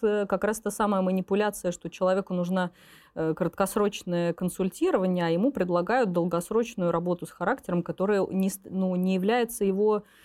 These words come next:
какой-то задачей. И, э, в, в этом случае как раз-таки неудержание клиента может привести к большей клиентской базе.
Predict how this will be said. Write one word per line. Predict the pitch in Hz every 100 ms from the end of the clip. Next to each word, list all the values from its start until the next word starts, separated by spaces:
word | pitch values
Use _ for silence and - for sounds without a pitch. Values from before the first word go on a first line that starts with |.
| -
какой-то | - 185 190 180
задачей. | 196 185 151 - 143 -
И, | 214 220 143 - _ - - -
э, | 160 160 156 - - - _ - - - - -
в, | 170 -
в | 170
этом | 294 359
случае | 330 269 220 220 160
как | - 170
раз-таки | 208 233 - 208 -
неудержание | 180 180 208 262 220 180 180 175 170 190 156 143 143
клиента | - 151 165 330 330 170
может | 165 226 220
привести | 180 180 170 - 262
к | 247
большей | 170 190 247 - 240
клиентской | 208 180 190 - 185
базе. | 165 151 135 -